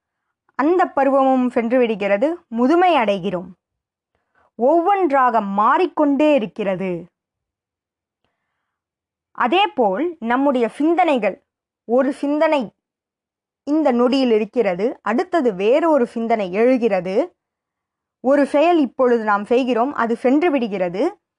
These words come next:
இன்னொரு செயல் நாம் செய்கிறோம். எனவே இந்த இறப்பு என்பதை பகவான் என்ன சொல்கிறார்? "It means change" என பகவான் சொல்கிறார். மாற்றம்,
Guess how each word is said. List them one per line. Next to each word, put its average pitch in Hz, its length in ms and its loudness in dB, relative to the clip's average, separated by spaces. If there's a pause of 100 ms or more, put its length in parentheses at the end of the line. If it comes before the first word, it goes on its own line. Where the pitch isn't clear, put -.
(680)
இன்னொரு 359 400 2
செயல் 233 300 0
நாம் 202 200 0
செய்கிறோம். 202 500 -4 (880)
எனவே 220 380 0 (420)
இந்த 247 260 0 (140)
இறப்பு 339 480 -2
என்பதை 214 420 -2
பகவான் 233 480 0
என்ன 202 260 -4
சொல்கிறார்? 220 540 -4 (400)
"It 214 200 -12
means 302 340 0 (100)
change" 254 420 -2 (960)
என 214 160 -6
பகவான் 196 440 -2
சொல்கிறார். 175 560 -8 (580)
மாற்றம், 208 600 -2